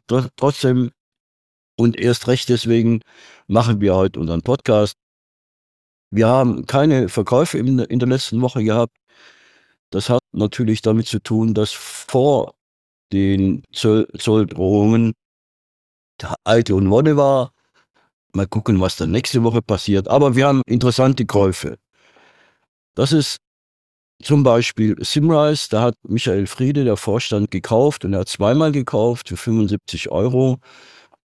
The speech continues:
Und das ist total spannend, weil, äh, ich finde auch, dass, ähm, Rainer Lemm dazu was zu erzählen kann.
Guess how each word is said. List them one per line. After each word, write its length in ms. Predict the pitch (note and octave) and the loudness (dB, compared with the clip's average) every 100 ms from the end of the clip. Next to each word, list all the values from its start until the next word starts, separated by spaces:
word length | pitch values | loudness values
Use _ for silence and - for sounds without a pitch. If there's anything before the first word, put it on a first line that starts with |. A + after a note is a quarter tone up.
| _ | _
Und 180 | G#2 G#2+ | 0 2
das 160 | A#2 C3+ | 2 0
ist 160 | - | -2
total 380 | A#2 - A2+ B2+ | -4 0 2 2
spannend, 480 | - F#2+ A2 C3 A2+ | -2 -2 0 0 0
weil, 280 | G2+ F2+ - | 0 -2 -4
äh, 120 | - - | -10 -8
ich 160 | - | -8
finde 380 | - - A2 G2+ | -6 -4 0 0
auch, 240 | F2 A2 - | 0 -2 -4
dass, 320 | F#2 G#2 - - | -4 -4 -6 -6
ähm, 640 | F2+ G2 F#2+ F2+ F2+ E2+ - _ - | -4 -2 -2 -2 -2 -4 -8 _ -2
Rainer 280 | G2 G#2 | 0 2
Lemm 280 | G2 A2+ A2+ - _ - | 2 0 -2 -6 _ -6
dazu 300 | G#2 - F2+ | -4 -2 -4
was 160 | - | -4
zu 100 | - | -6
erzählen 640 | - - F#2+ A2+ C3+ - - | -6 -4 -2 0 0 -4 -4
kann. 400 | A2 A2+ A2 | -2 0 -2